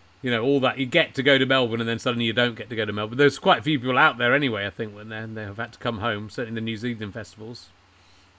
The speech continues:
Are you still there? Have I lost you? Oh, no. Look, he's frozen. He's frozen in time. Ah, have we lost Mark Watson?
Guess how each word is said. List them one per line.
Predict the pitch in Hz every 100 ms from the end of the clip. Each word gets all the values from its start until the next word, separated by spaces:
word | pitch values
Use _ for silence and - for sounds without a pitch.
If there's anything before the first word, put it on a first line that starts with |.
| _ _ _ - -
Are |
you | 104
still | 139 127
there? | 135
Have | 120
I |
lost | 131 131 147
you? | 139 - _ _ _ _ _ _ _ _ _ - 98
Oh, | 98 95
no. | 113 123 104 82 _ _ _ _ _ _ _ 151
Look, | 143
he's | 139
frozen. | - 185 185 131 117 85 _ _ _ _ _ _ _ -
He's | 143
frozen | - 190 190 151 170
in | 143
time. | 170 185 156 110 - _ _ _ _ _ _ _ _ _ _ _ _ _ _ _ _ _ _ _ - _ _ _ -
Ah, | 107 101 98 92 90 87 85 85 -
have | 117
we | 123
lost | 123 135 -
Mark | 135 127
Watson? | 131 - - 117